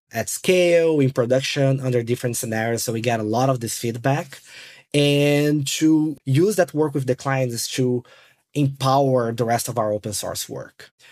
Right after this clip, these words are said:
So Dashbit was definitely, like, starting Dashbit was,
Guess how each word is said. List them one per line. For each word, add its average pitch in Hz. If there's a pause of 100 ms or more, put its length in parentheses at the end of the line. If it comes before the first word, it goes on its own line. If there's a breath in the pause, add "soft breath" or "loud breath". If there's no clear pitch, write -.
(120 loud breath)
So 160
Dashbit 180
was 175
definitely, 147
like, 117
starting 139
Dashbit 135
was, 120